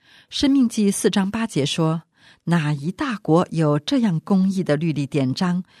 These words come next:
像我今日在你们面前所颁布的这一切律法呢？”在以色列的历史长河中，上帝的公义始终贯穿其中。士师时代，百姓若侍奉巴力和亚舍拉，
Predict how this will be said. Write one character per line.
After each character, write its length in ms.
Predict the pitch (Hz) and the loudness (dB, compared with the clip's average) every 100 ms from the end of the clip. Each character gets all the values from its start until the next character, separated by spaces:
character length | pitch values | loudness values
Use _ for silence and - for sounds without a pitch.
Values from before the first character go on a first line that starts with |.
| _ | _
像 240 | - 247 196 | -6 0 2
我 100 | 151 | 0
今 280 | - 262 277 | 2 4 4
日 240 | 262 190 - | 4 -2 -2
在 220 | - 240 | -4 0
你 180 | 175 139 | 2 2
们 140 | 120 | 2
面 240 | 175 240 170 | 2 4 4
前 240 | - 151 | 2 -2
所 180 | 165 135 | 0 -4
颁 280 | - 214 220 | -2 -4 -4
布 160 | 233 180 | -4 -2
的 300 | 143 117 - | -2 -4 -6
这 120 | - | -6
一 260 | 135 131 139 | -4 -6 -10
切 240 | - - | -6 -4
律 200 | 196 202 | -2 -2
法 280 | 170 165 - - | -4 -8 -10 -6
呢？” 220 | 156 165 _ _ _ _ _ _ _ _ _ _ _ _ _ _ _ _ | -6 -6 _ _ _ _ _ _ _ _ _ _ _ _ _ _ _ _
在 320 | - 240 214 | -4 0 0
以 160 | 208 165 | 0 -4
色 180 | - 247 | -4 -4
列 160 | 262 | -2
的 240 | 226 160 143 | -2 -2 -2
历 160 | 175 | -4
史 160 | 143 143 | -6 -6
长 240 | - 135 | -6 -4
河 220 | 147 - 131 | -4 -6 -4
中， 300 | 165 151 151 _ _ | -2 -2 -6 _ _
上 320 | - 233 165 | -6 -4 -4
帝 140 | - 160 | -6 -8
的 100 | 185 | -6
公 240 | 180 180 | -2 -2
义 220 | 185 160 - | -2 -4 -6
始 300 | - 147 117 | -4 -4 -2
终 260 | 202 202 | -2 -2
贯 280 | - 190 120 | 0 -2 0
穿 260 | - 147 139 | -2 -4 -4
其 240 | - 127 | -6 -10
中。 320 | 120 131 131 - _ _ _ _ _ _ - - | -6 -6 -6 -10 _ _ _ _ _ _ -18 -8
士 200 | - 233 | -2 -2
师 160 | 247 | -2
时 180 | 214 165 | -4 -4
代， 240 | 190 170 | -2 -4
百 240 | - - 143 | -2 -2 -2
姓 300 | - 190 170 | -2 0 0
若 160 | 175 | 0
侍 260 | 170 - 175 | 0 0 -2
奉 380 | - 175 151 131 | 0 0 0 -2
巴 260 | 208 196 | -4 -6
力 240 | 208 185 - | -4 -4 -6
和 220 | - 147 | -6 -4
亚 180 | 175 185 | -2 -4
舍 220 | 165 117 | -4 -6
拉， 300 | 147 190 208 | -6 -6 -8